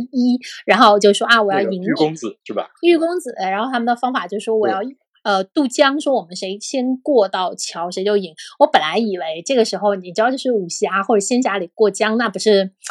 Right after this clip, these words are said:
Speaker 1: 花头百出，比如说什么一苇渡江啦，这是当年的装逼经典啦，然后还有比如说八仙过海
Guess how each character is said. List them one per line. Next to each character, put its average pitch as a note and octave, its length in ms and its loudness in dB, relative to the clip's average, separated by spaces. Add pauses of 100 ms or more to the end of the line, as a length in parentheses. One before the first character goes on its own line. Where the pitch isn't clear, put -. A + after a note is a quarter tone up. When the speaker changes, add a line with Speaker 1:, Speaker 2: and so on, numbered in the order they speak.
(280)
Speaker 1:
花 D4 260 6
头 G#3+ 200 0
百 G3+ 160 -8 (120)
出， A3 360 -6
比 G#3 100 -2
如 F#3 80 -2
说 G#3 180 -2
什 G#3 80 -4
么 G3 120 -8
一 B3+ 220 -2
苇 F#3+ 180 -2
渡 G#3+ 180 -8
江 G#3 300 -4
啦， F#3 340 -2
这 F#3 140 -6
是 G3+ 80 -4
当 G3+ 180 -6
年 F#3+ 180 -4
的 F3+ 100 -12
装 G#3 280 -4
逼 G3+ 160 -8
经 G3+ 220 -10
典 G#3 180 -2 (100)
啦， F3+ 200 -4 (260)
然 F#3 100 -2
后 G3 80 6
还 F#3+ 160 -8
有 G3 140 0
比 F#3 100 -10
如 E3+ 80 -8
说 G3+ 220 0
八 G#3+ 180 -2
仙 A3+ 220 0
过 A#3+ 160 4
海 G#3+ 200 -2